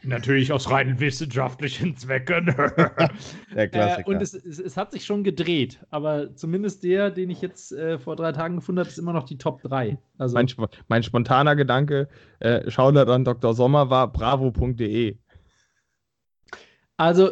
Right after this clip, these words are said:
Speaker 1: du bist gar nicht so verkehrt. Die Jolie punkt de wäre zumindest Platz vier gewesen.
Speaker 2: Ja, siehste?
Speaker 1: Alle Fakten, Tipps und Tricks.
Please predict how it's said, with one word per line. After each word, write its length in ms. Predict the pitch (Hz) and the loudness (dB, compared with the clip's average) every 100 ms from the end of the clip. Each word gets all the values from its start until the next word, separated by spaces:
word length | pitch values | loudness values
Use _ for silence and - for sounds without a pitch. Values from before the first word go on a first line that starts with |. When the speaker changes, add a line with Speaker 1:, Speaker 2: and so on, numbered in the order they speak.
| 170 | 2
Speaker 1:
du 100 | 165 | 0
bist 160 | 202 | 2
gar 160 | 202 190 | 2 2
nicht 120 | 208 | 0
so 80 | 220 | -4
verkehrt. 420 | 202 - 185 233 | -4 2 2 2
Die 100 | 185 | 0
Jolie 400 | 151 160 156 165 262 | -2 2 2 2 2
punkt 60 | 214 | 4
de 640 | 147 143 139 165 285 294 _ | 6 6 6 6 4 0 _
wäre 280 | 135 160 185 | -2 0 0
zumindest 400 | 190 185 196 202 | 0 0 0 0
Platz 200 | 214 208 | 0 -2
vier 280 | - 262 185 | -4 -2 0
gewesen. 500 | 127 123 113 110 - | 0 0 -2 -6 -8
Speaker 2:
Ja, 200 | 139 143 | -2 -2
siehste? 500 | 117 131 170 349 339 - _ _ _ _ _ _ _ | 0 0 -2 -4 -6 -8 _ _ _ _ _ _ _
Speaker 1:
Alle 180 | 156 202 220 | -2 -2 -2
Fakten, 520 | - 220 - 208 196 | -8 -10 -6 -4 -4
Tipps 280 | 220 202 - | -6 -8 -10
und 160 | 185 - | -10 -4
Tricks. 480 | 180 - - - | -4 -4 -14 -20